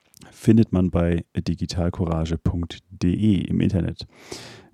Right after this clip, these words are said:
Zu München findet man das unter dem Begriff Slash, also den Schrägstrich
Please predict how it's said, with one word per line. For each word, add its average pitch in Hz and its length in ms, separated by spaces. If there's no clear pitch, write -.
Zu 104 340
München 131 400
findet 127 240
man 107 120
das 104 120
unter 98 180
dem 87 360
Begriff 87 320
Slash, - 560
also 87 180
den 82 340
Schrägstrich - 680